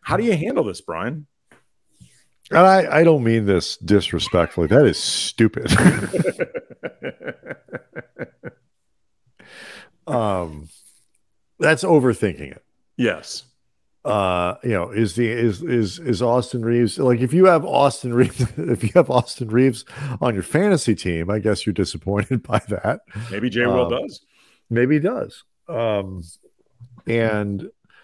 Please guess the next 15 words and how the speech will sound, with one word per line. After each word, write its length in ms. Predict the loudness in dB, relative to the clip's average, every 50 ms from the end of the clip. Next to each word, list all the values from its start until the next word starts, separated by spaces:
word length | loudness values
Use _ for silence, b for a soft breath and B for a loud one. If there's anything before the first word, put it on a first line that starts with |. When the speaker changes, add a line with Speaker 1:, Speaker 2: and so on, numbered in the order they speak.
| b b b b b b b b _ _ _ _ _
Speaker 2:
that's 240 | -2 -2 0 0 -2
just 160 | -6 -4 0
not 180 | 2 2 2 2
how 220 | 2 2 2 2
this 240 | 2 2 -2 -2 -2
works. 500 | 0 2 2 2 0 -2 -4 0 2 4
<laughs> 40 | 4
I 100 | 4 4
mean, 260 | 4 2 0 0 -2 -4 -6 -12 B B B B B B B B B -20 -20 -20 _ _ _ _ _ _ _
he'll 220 | 0 4 6 6
be, 160 | 6 6 4 4
A, 240 | 4 6 8 8 8
he'll 180 | 8 8 6
be 120 | 6 4 2
fine. 500 | 2 0 -2 -2 -2 -4 -10 -18 -20